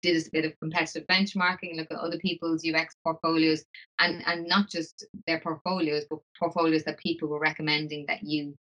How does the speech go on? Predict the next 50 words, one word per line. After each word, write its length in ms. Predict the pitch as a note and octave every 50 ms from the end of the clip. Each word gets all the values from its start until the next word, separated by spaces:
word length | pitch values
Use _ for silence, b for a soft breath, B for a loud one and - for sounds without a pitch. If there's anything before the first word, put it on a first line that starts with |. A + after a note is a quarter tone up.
| _ _ _
approached. 640 | - - - - D#3+ D3+ D3 - - - - - - _ _ _ _ _ _ -
Um, 260 | D3+ D3 D3 D3 D3
so 220 | D#3 - - F3 D#3+
even 300 | F3+ G#3+ G#3 G3+ G3 G3
from 160 | - F3+ D#3+
a 40 | D3+
visual 460 | D#3 F#3+ F#3+ F#3 F3+ D#3+ D#3 D#3 - - _ _ _ -
way 220 | D#3+ D#3+ D#3 D#3
is 100 | D3 C#3+
one 200 | E3 F3+ F#3 E3
way, 220 | D3+ D3+ D3 C#3+
but 100 | C#3 C#3+
even 220 | - F3+ F3+ E3+ D#3+
their 140 | D#3 D3 -
content, 680 | - E3+ E3 D#3+ D#3+ D#3 - D#3 D3 - - - - - _ _ _ _ -
and 180 | - - D#3
to 80 | - F#3
get 240 | - F3+ E3+ E3 -
across 380 | - - - D#3 D#3 D#3 -
that 180 | - D#3 D3+ D3+
whole 240 | - D#3 D3+ D3+ D3
ability 460 | - - D3+ D#3 D3+ D3 - D3+ C#3+ - -
to 200 | D#3 C#3+ C#3 - - _
solve 220 | D#3 D3 C#3+ C#3+ C#3+
a 60 | C#3+ -
problem. 400 | - D#3 D#3 D3+ - D3 - - - _ _ _ _ _ _
So 80 | - -
the 80 | D#3
content 500 | - - D#3+ D#3+ D#3+ D#3 E3 D3+ D3 D3
is 100 | C#3 -
really 180 | D3+ D3 D3 C#3+
important 560 | - - - - D3 D3 D3 - _ D3+ D3
too, 340 | - - D3+ D3 C#3+ C#3+ D3+ -
you 160 | - D3+ D#3 D#3
know. 180 | E3+ E3+ E3 E3+
So, 280 | - - E3+ D#3+ D#3 D3+ B B B B B -
so 80 | G#3 G#3
I 20 |
put 120 | B3+ A#3
a 40 | A3
lot 180 | G#3+ G3+ F#3 E3+
of 40 | E3+
research 440 | E3+ E3 E3 - E3 D#3+ D#3 -
into 460 | E3 D#3+ D#3+ D#3 - D#3+ D3+ D3+ D3 D3 - _ _ _ _ _ _
portfolios 460 | E3 D#3 - F3 E3+ E3 E3+ D#3+ D#3+
that 180 | E3 D#3+ D#3 - _
people 200 | F#3 E3+ D#3+ D#3+
seem 240 | D3+ - F3+ E3 D#3+
to 120 | - E3
like, 340 | E3 E3 E3+ F#3 F3+ - -